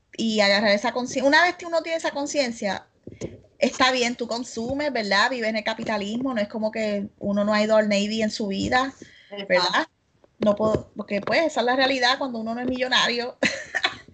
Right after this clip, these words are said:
Speaker 2: Claro.
Speaker 1: Este, pero es agarrar conciencia y decir, ok,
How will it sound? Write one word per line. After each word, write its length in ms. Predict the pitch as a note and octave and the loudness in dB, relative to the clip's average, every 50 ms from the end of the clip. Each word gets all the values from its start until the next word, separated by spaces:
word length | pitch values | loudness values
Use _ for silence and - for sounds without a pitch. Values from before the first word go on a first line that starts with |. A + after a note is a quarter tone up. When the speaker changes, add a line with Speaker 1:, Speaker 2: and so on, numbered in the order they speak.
| - - | -18 -10
Speaker 2:
Claro. 600 | G#3+ G3+ F#3+ F#3+ F#3 F#3 F#3+ G#3+ B3 A#3+ A3+ G#3 | -6 -2 0 0 0 0 -2 -4 -8 -12 -12 -8
Speaker 1:
Este, 920 | A3 G#3+ A3 A#3 - _ _ - A3+ A3 A3 A3 G#3+ G#3+ G#3 G3 G3+ - _ _ _ _ _ _ _ _ _ _ _ _ _ _ _ _ _ _ _ _ - - - _ _ - | -6 -6 -6 -6 -8 _ _ -2 0 0 2 2 0 0 0 -2 -4 -6 _ _ _ _ _ _ _ _ _ _ _ _ _ _ _ _ _ _ _ _ -20 -20 -20 _ _ -8
pero 240 | B3 A#3 A3+ A3 | -6 -4 -2 0
es 220 | A3 A3+ A#3 D4 F#4+ G#4 G#4 - - | 0 0 0 0 -2 -2 -6 -6 -2
agarrar 500 | - A#3 A3+ A3 G#3+ A3+ A#3 G#3+ G3+ G#3 | 0 2 2 2 2 0 0 -2 -2 -2
conciencia 440 | - C#4 C4+ C4+ - C#4+ C4+ C#4 C#4+ | -4 -6 -6 -4 -2 -2 -2 -2 -2
y 40 | - | -4
decir, 160 | - A#3+ G#3+ | -4 -4 -4
ok, 160 | - A3+ A3+ | -4 -2 0